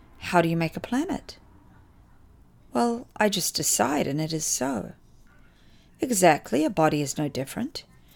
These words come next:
He looked her up and down, still floating transparent in the glow of the suns.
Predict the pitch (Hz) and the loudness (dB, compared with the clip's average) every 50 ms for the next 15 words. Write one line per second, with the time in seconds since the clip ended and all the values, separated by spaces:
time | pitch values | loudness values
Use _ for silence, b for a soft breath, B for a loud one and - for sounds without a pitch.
0 | b b b b b b b b - 175 165 156 151 - - 147 143 - - - | b b b b b b b b -4 0 0 0 0 0 0 0 -2 -4 -6 -4
1 | 156 151 143 143 147 - - - 156 143 - - 160 156 147 147 147 - - - | -2 -2 -2 -2 -4 -4 -4 -4 -6 -6 -2 0 0 0 0 0 -2 -4 -4 -4
2 | 160 151 143 - - - 151 143 143 151 156 - - 160 151 - 156 156 147 147 | -4 -4 -4 -6 -6 -4 -4 -4 -4 -6 -6 -8 -10 -10 -8 -4 -2 -2 0 -2
3 | - - - - - - 80 73 - - - - - - - | -4 -6 -8 -8 -6 -6 -6 -6 -6 -8 -8 -8 -10 -12 -14